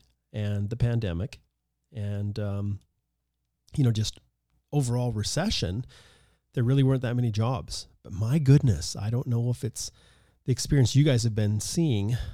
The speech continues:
Um, I'm getting more and more calls from employers looking to, um, recruit and source skilled labor from abroad. So I'm in the process right now of trying to find some reputable recruiting agencies that I can actually trust,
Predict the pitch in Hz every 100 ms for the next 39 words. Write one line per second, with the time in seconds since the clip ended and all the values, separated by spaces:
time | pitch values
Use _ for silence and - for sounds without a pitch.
0 | - 127 113 110 - 127 139 120 107 104
1 | 113 135 156 156 - 113 107 110 107 113
2 | - 110 107 - 113 113 107 - - 104
3 | 101 - _ _ _ _ _ _ _ _
4 | 120 110 110 107 110 131 127 - 247 -
5 | - 120 110 - 110 127 - - - -
6 | _ _ - - 131 117 120 113 110 117
7 | - 123 117 117 165 104 - _ _ -
8 | 107 95 113 139 113 107 107 - 120 -
9 | 113 - 117 110 110 127 - 120 110 110
10 | 120 113 107 117 - 117 107 - - -
11 | - _ _ _ - 127 127 151 135 131
12 | 123 117 110 - 143 143 127 110 113 110
13 | - 117 113 117 - - 120 139 127 110
14 | - 139 110 131 -